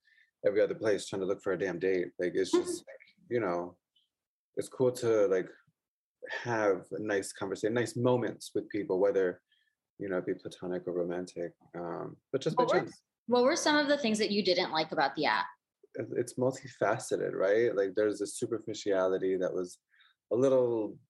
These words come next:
Speaker 1: too, like, oh my God, like, I guess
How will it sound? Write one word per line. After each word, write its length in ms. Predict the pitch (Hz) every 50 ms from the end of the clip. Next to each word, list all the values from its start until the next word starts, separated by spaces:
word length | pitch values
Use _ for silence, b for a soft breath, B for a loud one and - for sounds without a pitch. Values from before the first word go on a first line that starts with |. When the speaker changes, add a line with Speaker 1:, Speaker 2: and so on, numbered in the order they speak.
| _ _
Speaker 1:
too, 440 | - - - 120 120 120 120 120 120
like, 300 | 110 107 98 95 92 90 - - - -
oh 160 | - 110 98
my 140 | 92 95 90
God, 440 | 80 - 98 104 113 107 95 87 85
like, 180 | 92 90 82 - - _ _ _ _ _ _ _ 90
I 40 |
guess 440 | 92 98 98 98 - - - - -